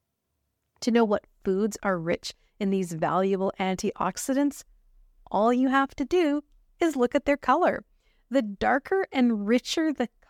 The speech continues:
color of a food, the more antioxidants it has. Plus, as an added bonus, each color has its own phytonutrient profile. So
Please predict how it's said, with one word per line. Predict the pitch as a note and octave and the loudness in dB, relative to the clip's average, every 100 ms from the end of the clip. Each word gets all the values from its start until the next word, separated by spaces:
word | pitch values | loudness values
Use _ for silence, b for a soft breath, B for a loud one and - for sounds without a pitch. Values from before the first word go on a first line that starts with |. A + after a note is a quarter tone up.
| - | -8
color | E3 F#3 B3 F4 - - | -2 2 2 2 -2 -2
of | G3+ F#3+ | 0 0
a | F#3 | -2
food, | - F#3 F3 B3+ F4 - _ _ _ _ | -4 -4 0 0 -2 -6 _ _ _ _
the | B3 | 2
more | G#3 F#3+ F#3+ A3 - | 2 2 0 -2 -4
antioxidants | F#3 F#3 - - - D#3+ - - D#3+ D3+ D#3+ - | -4 -2 -4 -6 -8 -10 -6 -6 -4 -6 -6 -8
it | - _ | -10 _
has. | - G4+ C#4 - - _ _ - | 0 2 2 0 -10 _ _ -4
Plus, | F#4+ E4+ A3+ | 2 4 2
as | - A3 | 0 0
an | G#3+ | 2
added | G#3+ G3+ F#3+ - | 0 0 -2 0
bonus, | F#4+ A#3 G3 - | 0 0 -2 -4
each | D4+ E4+ - | -4 -4 -8
color | - C4+ C4 | -2 2 2
has | A3+ A3 G3+ | 2 0 -2
its | - - C4+ | -8 -6 0
own | C#4+ C#4 | 2 2
phytonutrient | - G#3+ G#3 G3 F#3+ F3+ - E3+ - - | 2 0 0 0 -2 -4 -4 -6 -6 -2
profile. | A#3+ A3+ - - - - - _ _ _ - | 0 0 0 -4 -4 -6 -12 _ _ _ 2
So | C#4+ | 4